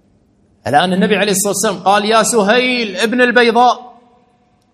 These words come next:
يقول: "ورفع صوته مرتين أو ثلاثة". طيب، أنا قريب، رديف. "يا سهيل بن البيضاء،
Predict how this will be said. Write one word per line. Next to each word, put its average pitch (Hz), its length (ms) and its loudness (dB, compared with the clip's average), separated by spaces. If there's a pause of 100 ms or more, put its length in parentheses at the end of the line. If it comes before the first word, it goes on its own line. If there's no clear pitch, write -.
(120)
يقول: 180 380 0
"ورفع 156 720 0
صوته 151 760 0
مرتين 220 960 -4
أو 220 100 -4
ثلاثة". 135 460 -12 (1300)
طيب، 135 160 -8
أنا 165 140 -2
قريب، 190 440 -4 (220)
رديف. 190 300 -4 (920)
"يا 214 180 0
سهيل 254 480 -2
بن 254 140 -4
البيضاء، 254 760 -2